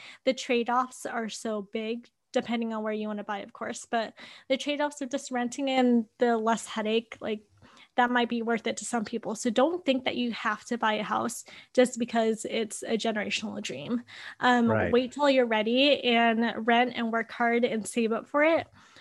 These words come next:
Speaker 1: Um, and when you feel secure enough to actually buy it and it be able to afford it and man-, maintain it,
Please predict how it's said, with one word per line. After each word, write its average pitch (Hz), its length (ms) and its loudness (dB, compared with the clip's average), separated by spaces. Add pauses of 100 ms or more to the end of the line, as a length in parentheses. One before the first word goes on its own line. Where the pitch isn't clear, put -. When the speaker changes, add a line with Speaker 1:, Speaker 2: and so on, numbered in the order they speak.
(140)
Speaker 1:
Um, 240 400 4
and 240 260 6
when 247 200 6
you 240 260 2
feel 233 260 2
secure 247 580 -2
enough 226 480 -2
to 233 160 0
actually 226 440 2
buy 220 240 4
it 233 120 4
and 233 100 -2
it 220 140 -6
be 220 120 0
able 208 160 -2
to 208 120 -10
afford 220 300 -2
it 226 160 -4
and 233 320 0
man-, 214 300 0
maintain 247 500 2
it, 208 240 -4